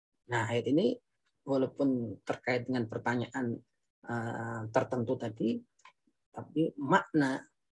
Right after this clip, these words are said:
ini berlaku, hukumnya berlaku kepada siapapun sampai hari kiamat.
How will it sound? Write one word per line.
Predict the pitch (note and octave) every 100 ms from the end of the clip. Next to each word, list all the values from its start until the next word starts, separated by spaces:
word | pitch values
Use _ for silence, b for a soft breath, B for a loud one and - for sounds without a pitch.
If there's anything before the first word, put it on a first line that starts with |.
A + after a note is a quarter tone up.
| _ -
ini | C#3+ C#3+ C3+
berlaku, | C3 B2 A#2+ A2+ - F#3 C#3+
hukumnya | - B2+ -
berlaku | - A#2+ A2+ - B2+
kepada | B2 C#3+
siapapun | - - - - C3+ - C3
sampai | A#2 - B2+ C3+
hari | B2
kiamat. | A#2+ B2 A2+ A2+